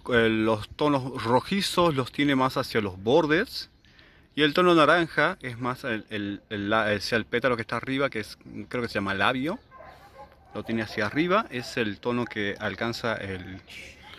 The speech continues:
color naranja. Igualmente que podemos apreciar que en las flores que están recién abiertas, el color se vuelve más intenso.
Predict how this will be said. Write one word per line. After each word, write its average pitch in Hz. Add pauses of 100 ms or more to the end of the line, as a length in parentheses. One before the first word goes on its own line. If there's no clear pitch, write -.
(320)
color 131
naranja. 202 (400)
Igualmente 226
que 208
podemos 185
apreciar 160
que 160
en 123
las 120
flores 160
que 135
están 135
recién 123
abiertas, 185 (1800)
el 165
color 190
se 180
vuelve 156
más 139
intenso. 123